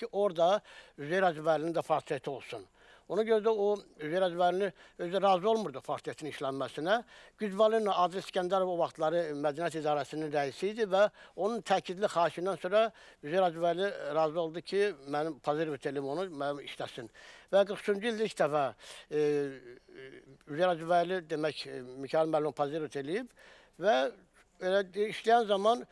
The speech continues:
belə bir on on beş iyirmi dəqiqədən sonra yanında Ramazan Xəlilov oturubmuş,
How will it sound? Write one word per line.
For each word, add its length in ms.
belə 320
bir 160
on 160
on 80
beş 160
iyirmi 240
dəqiqədən 400
sonra 300
yanında 580
Ramazan 400
Xəlilov 400
oturubmuş, 480